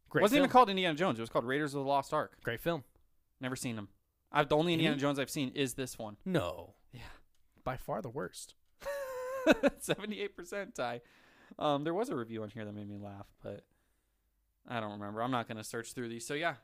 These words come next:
Speaker 2: uh, wrong again.
Speaker 1: Did you pull up that Shia LaBeouf filmography?
Speaker 2: Yeah, I have it.
Speaker 1: Read me off some of those movies, 'cause I don't know what the fuck he's been in. Like, has
Speaker 2: Um,
Speaker 1: he actually, like, got a big body of work?
Speaker 2: From newest to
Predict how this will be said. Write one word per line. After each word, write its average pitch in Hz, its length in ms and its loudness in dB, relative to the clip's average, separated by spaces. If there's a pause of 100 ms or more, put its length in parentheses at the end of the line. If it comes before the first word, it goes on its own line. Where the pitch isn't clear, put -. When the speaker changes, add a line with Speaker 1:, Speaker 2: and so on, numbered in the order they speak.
(160)
Speaker 2:
uh, 123 140 -8
wrong 131 260 -6
again. 131 340 -6
Speaker 1:
Did 196 100 -4
you 294 80 6
pull 311 200 8
up 302 120 8
that 226 160 6
Shia 190 300 4
LaBeouf 160 200 2 (840)
filmography? 151 540 0 (1000)
Speaker 2:
Yeah, 127 180 -4 (160)
I 131 80 -10
have 131 180 -8
it. - 80 -18 (380)
Speaker 1:
Read 277 120 2
me 392 80 2
off 349 140 2
some 269 140 0
of 233 60 -2
those 165 140 4
movies, 131 460 -2
'cause 147 120 -2
I 185 120 6
don't 247 160 2
know 135 80 -4
what 131 220 0
the 160 80 0
fuck 160 200 0
he's 185 120 -6
been 226 160 -2
in. - 120 -6 (460)
Like, 185 180 2
has 185 60 -2
Speaker 2:
Um, 190 60 -2
Speaker 1:
he 220 100 2
actually, 208 380 2
like, 185 160 2
got 175 120 4
a 151 40 -4
big 156 200 -2
body 160 200 4
of 123 80 2
work? 165 340 2 (400)
Speaker 2:
From 139 180 -6
newest 147 520 0
to 120 420 -2